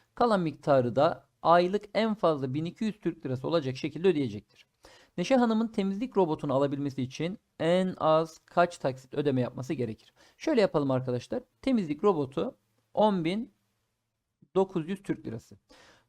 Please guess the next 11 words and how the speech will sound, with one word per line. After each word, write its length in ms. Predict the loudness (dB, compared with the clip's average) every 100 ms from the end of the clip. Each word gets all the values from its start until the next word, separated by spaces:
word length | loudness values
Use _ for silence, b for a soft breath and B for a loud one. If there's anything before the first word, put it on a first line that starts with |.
| _
Buna 220 | 2 2
iki 200 | 2 0
bin 140 | 0 0
beş 160 | 0
yüz 120 | -2 -2
peşinat 460 | -2 2 2 2
vermiş. 260 | 0 -2 2
Yani 280 | 4 4 2
önden 380 | 0 2 2
para 280 | 4 6 6
vermiş. 360 | 4 -4 -10